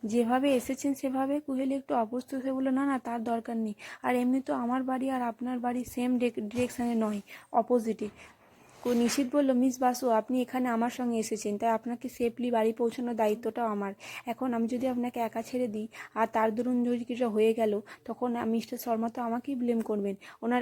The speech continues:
এমপ্লয়িকে নিয়ে আমি অফিসের কাজে বেরিয়েছি, so রেসপন্সিবিলিটিটা তো আমারই, তাই না?" এতগুলো কথা বলার পর কোহেলি আর কিছু বলার মতো খুঁজে পেল না। পৌনে দশটা নাগাদ বৃষ্টিটা একটু কমলে ওরা বেরিয়ে পড়ল কোহেলির অ্যাপার্টমেন্টে পৌঁছাতে সাড়ে দশটা ছাড়িয়ে গেল।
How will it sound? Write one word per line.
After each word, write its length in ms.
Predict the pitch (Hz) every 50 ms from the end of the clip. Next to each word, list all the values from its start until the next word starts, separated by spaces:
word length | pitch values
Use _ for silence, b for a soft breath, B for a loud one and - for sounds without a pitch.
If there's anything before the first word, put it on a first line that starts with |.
| -
এমপ্লয়িকে 560 | 262 254 240 233 233 240 240 240 233 233 247 240
নিয়ে 220 | 233 233 240 240
আমি 160 | 233 233 233
অফিসের 380 | 226 214 - 240 226 - 240 233
কাজে 300 | - 233 220 208 233 220
বেরিয়েছি, 480 | 220 220 214 214 220 214 - - 214 - B B B B B -
so 100 | 254 262
রেসপন্সিবিলিটিটা 880 | 240 240 233 233 - - 254 254 254 - 277 254 254 262 254 269 254
তো 140 | 254 - 269
আমারই, 360 | 247 233 226 233 233 226 202
তাই 200 | 202 - 226 262
না?" 180 | 294 320 254 214 - _ _ _ B B B B B B B -
এতগুলো 420 | - 233 220 - 254 240 254 269 277
কথা 220 | - 254 - 262 254
বলার 240 | 247 247 247 247
পর 140 | 240 247 247
কোহেলি 400 | 247 - 233 226 226 226 240 240
আর 80 | 233 226
কিছু 280 | - 226 220 - 233
বলার 280 | 220 220 214 214 220 220
মতো 220 | 220 226 208 -
খুঁজে 280 | 220 - 226 208 208 208
পেল 180 | - 214 208 208
না। 180 | 208 202 202 - B B B B B B
পৌনে 240 | 240 240 240 247 247
দশটা 320 | 233 240 233 - - 247
নাগাদ 320 | 233 233 226 220 233 226 208
বৃষ্টিটা 420 | 208 220 214 - - 226 - 226
একটু 180 | 226 214 - 226
কমলে 380 | - - 226 226 220 226 226
ওরা 200 | 220 220 220 220
বেরিয়ে 360 | 208 214 208 196 208 208 214
পড়ল 360 | 214 - 208 202 196 196 202 196 - _ _ _ -
কোহেলির 340 | - 233 226 233 233 240 247
অ্যাপার্টমেন্টে 720 | 240 214 - - 220 208 - 220 214 214 202 - - - b b b b b
পৌঁছাতে 460 | - 220 220 214 240 233 220 208 214
সাড়ে 300 | 214 - - 220 214 220
দশটা 300 | 214 226 226 220 - 220
ছাড়িয়ে 400 | 220 - - 208 196 190 196 196
গেল। 220 | 196 196 190 185